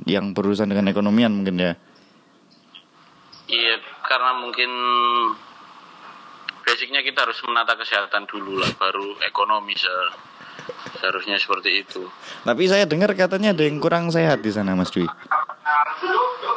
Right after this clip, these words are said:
Speaker 2: Kurang sehat secara finansial itu tadi, Mas Adit, ekonomi longsor, pikiran del-, losor,
Speaker 1: <laughs>
Speaker 2: seperti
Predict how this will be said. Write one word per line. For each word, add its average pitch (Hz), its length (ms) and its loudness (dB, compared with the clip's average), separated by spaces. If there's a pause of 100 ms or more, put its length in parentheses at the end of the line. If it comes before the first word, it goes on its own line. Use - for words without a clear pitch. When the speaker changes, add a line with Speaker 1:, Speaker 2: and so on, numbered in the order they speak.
(1000)
Speaker 2:
Kurang 127 280 4
sehat 156 260 4
secara 165 720 4 (640)
finansial 175 540 0
itu 175 160 -2
tadi, 170 260 0
Mas 123 160 2
Adit, 117 240 -2
ekonomi 123 520 2
longsor, 147 600 2 (1300)
pikiran 139 440 2
del-, 117 240 -4 (120)
losor, 147 460 4 (420)
Speaker 1:
<laughs> 135 380 0
Speaker 2:
seperti 123 340 -4